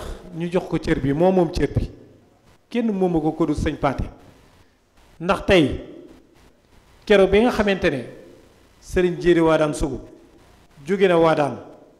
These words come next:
di dem Jurbel, gàddaay dem fekk ji Sëriñ Tuubaa, dem di ko dénki ak njabootam. Moom Sëriñ Tuubaa kat ba mu ñëwee, ba Sëñ Jéeri ñëwee, lim njëkk a def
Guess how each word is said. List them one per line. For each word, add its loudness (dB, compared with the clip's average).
di -16
dem -4
Jurbel, 2
gàddaay -2
dem -2
fekk -4
ji -4
Sëriñ 0
Tuubaa, 4
dem -2
di 0
ko -2
dénki -2
ak 0
njabootam. 6
Moom -4
Sëriñ 2
Tuubaa 4
kat -4
ba 6
mu 4
ñëwee, 8
ba 0
Sëñ 2
Jéeri 6
ñëwee, 8
lim 2
njëkk -2
a 4
def 4